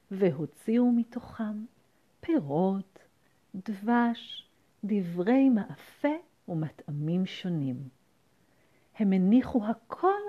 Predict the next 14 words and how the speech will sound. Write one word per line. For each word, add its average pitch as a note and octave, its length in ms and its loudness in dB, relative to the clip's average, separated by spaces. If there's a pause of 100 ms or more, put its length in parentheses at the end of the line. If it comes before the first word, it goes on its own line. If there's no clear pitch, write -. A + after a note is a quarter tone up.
(140)
על C#4 140 4
השולחן, A#3+ 640 -6 (680)
שהיה A3 520 0
כעת A3+ 420 0 (100)
עמוס G#3 680 0
בכל D#4 640 -10 (220)
טוב. D#3 260 -4 (1700)
נפרדו F3+ 640 2
מבני G3 360 2
המשפחה F#3 640 -4
לשלום F#3+ 680 -4 (640)
ונעלמו. G#3 760 -2 (2250)
הדברים D3 540 2
שהביאו F3+ 720 -2